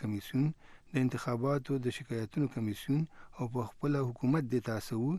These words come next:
چې په راتلونکو میاشتو کې داسې ګټور اصلاحي اقدامات وکړي چې بیا هغه مشکلات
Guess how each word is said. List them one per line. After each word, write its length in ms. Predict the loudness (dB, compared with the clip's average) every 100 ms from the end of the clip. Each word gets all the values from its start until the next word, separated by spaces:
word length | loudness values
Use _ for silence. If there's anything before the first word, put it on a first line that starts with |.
| -4 -20 -18
چې 80 | -10
په 40 | -2 -2
راتلونکو 360 | 2 2 4 2
میاشتو 320 | 2 0 -2 -6
کې 180 | -4 -2
داسې 220 | -2 -2 -4 -4
ګټور 320 | -4 -2 -2
اصلاحي 300 | -2 -4 -4 -4
اقدامات 460 | -4 -6 -4 -6 -8
وکړي 240 | 0 0 0 -4 -20 -12
چې 100 | -6 0
بیا 160 | 4 4 4
هغه 180 | 4 6 6
مشکلات 380 | 4 2 2